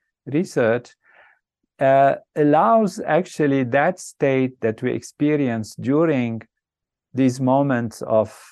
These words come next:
transcending, which means going beyond, going deeper into the self, allows them to stay with us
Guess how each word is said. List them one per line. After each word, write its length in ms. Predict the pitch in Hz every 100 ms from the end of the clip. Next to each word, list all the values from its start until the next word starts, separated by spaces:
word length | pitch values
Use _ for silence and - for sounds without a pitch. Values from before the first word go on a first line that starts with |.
| _
transcending, 840 | 127 117 113 - 131 113 101 117 151
which 240 | 104 -
means 240 | 113 101
going 360 | 113 107 104 104
beyond, 520 | 107 104 95 101 120 - - - 123
going 380 | 104 98 101 101
deeper 360 | 117 117 123
into 240 | 101 104 95
the 100 | 101
self, 560 | - 180 160 135 147 _ _ _ _ _ _ _ -
allows 500 | 139 143 185 208 196
them 220 | 175 165
to 140 | 156 143
stay 440 | - 170 160 156
with 240 | 151 160
us 480 | 156 123 123 - -